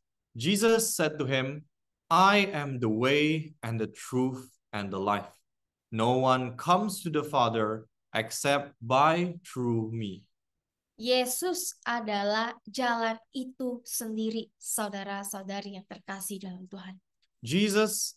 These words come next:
Speaker 1: is the way itself, brothers and sisters in Christ.
Speaker 2: Di dalam bahasa Yunaninya, jalan adalah hodos.
Speaker 1: In Greek, way is hodos,
Speaker 2: Yang bisa diartikan secara langsung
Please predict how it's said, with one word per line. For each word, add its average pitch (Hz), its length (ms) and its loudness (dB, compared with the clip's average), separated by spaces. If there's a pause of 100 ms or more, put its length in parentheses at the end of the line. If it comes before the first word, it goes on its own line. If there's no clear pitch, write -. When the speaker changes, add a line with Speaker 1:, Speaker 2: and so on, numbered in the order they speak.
Speaker 1:
is 135 460 0
the 110 160 2
way 139 400 2
itself, 117 560 -6
brothers 117 480 2
and 98 100 -8
sisters 101 540 -8
in 95 160 -16
Christ. - 400 -20 (320)
Speaker 2:
Di 247 80 -12
dalam 269 320 4
bahasa 277 420 4
Yunaninya, 254 800 -2 (140)
jalan 233 560 0
adalah 196 560 -6 (160)
hodos. 247 580 0 (320)
Speaker 1:
In 117 160 -4
Greek, 175 320 -2 (460)
way 180 640 0
is 113 400 -2 (160)
hodos, 170 640 -2
Speaker 2:
Yang 285 200 2 (120)
bisa 302 160 0
diartikan 262 640 -2
secara 226 480 -6
langsung 202 440 -6